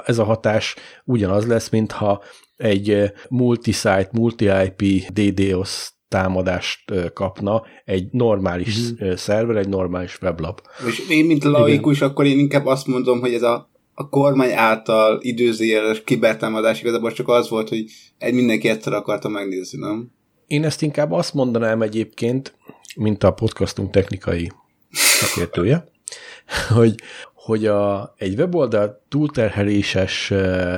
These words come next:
Speaker 1: leállását nagyon sok minden okozhatja. Okozhatja a weboldal hibája, a szerver hibája, és igen, időnként okozhatják, ö, a szervert ért külső támadások is.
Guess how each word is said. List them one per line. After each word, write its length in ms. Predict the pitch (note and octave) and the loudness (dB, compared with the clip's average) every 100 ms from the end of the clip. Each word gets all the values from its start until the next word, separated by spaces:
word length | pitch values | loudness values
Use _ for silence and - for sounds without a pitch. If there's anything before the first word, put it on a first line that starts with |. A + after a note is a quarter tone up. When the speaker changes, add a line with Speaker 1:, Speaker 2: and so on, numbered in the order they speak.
| F#2 | 0
Speaker 1:
leállását 1000 | A#2 G2+ A2 A2 A2+ - B2+ A#2+ A#2+ - _ _ | 0 0 0 0 -2 -2 0 0 -2 -8 _ _
nagyon 380 | B2+ C3 A#2 G2+ | -2 0 0 0
sok 280 | - G2+ | -2 -2
minden 280 | - F#2+ E2 | -2 -2 -2
okozhatja. 880 | F2 - C3 - C#3+ C#3+ E3 D#3+ D#3+ - - | -4 -4 -4 -2 -4 -2 -2 -2 -4 -10 -4
Okozhatja 680 | C3 - A2+ - G2 - E2+ | -2 0 -2 0 -4 0 0
a 60 | |
weboldal 600 | E2 F2+ G#2+ A2+ C3 C3+ | 2 0 2 0 2 0
hibája, 560 | C3 C#3 C3+ C#2 C2+ - | 0 -2 -2 -2 -2 -2
a 80 | - | -6
szerver 500 | - F2 G2 B2 C3 | -4 -2 0 0 0
hibája, 540 | B2+ A#2+ A2+ G#2+ A2 - - - | -2 -2 -2 0 -2 -6 -16 -20
és 140 | - - | -12 -6
igen, 480 | G2 A#2 C3+ D#3 - _ _ _ | 0 2 2 0 -8 _ _ _
időnként 640 | A2 A#2 G2 E2 F2 D#2+ | 2 4 2 2 -2 -2
okozhatják, 1000 | - G2+ F#2+ - F2+ F2+ - F#2 F#2 - - | -4 -6 -6 -4 -2 -2 2 2 2 -4 -4
ö, 240 | F#2+ F2 | -2 0
a 140 | F2 F#2+ | -2 -4
szervert 640 | - G2 F#2 F2 E2 - | 2 4 6 4 0 0
ért 280 | G#2 F#2 - | 2 2 0
külső 320 | - F2+ - | 0 0 -2
támadások 760 | - F2 E2 D#2+ E2 F2 - - | 0 2 2 0 -4 -4 -8 -12
is. 300 | - - | -12 -14